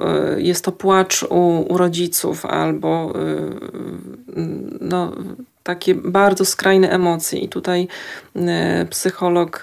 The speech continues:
jest bardzo, e, pomocna w tych stanach. Mm, raczej bym, e, tutaj, e, z obserwacji wydaje mi się, że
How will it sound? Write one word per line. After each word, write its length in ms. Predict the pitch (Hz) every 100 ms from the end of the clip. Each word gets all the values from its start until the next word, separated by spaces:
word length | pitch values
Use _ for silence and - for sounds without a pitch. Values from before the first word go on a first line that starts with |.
| 170
jest 480 | 160 - 180 175 170
bardzo, 760 | 170 170 165 170 160 160 156 - 165 151 147 139 -
e, 40 | 175
pomocna 760 | 190 185 175 - 160 151 135
w 160 | 160 - 165 160
tych 140 | 160 170
stanach. 640 | - 170 156 160 202 - - - - - - - -
Mm, 360 | 190 190 190 190 190 _ -
raczej 460 | 208 220 247 247 240
bym, 320 | 226 220 220
e, 100 | 208 - 202 202 196 196 190 190 190 240 - - - - 254 262 - _ - - 208 - - 233 180 190 -
tutaj, 520 | 202 202 208 196 196 - -
e, 640 | 190 190 190 190 190 165 185
z 80 |
obserwacji 580 | 196 - 196 208 220 -
wydaje 320 | 196 196 220
mi 80 | 220
się, 120 | 208
że 300 | 196 202 202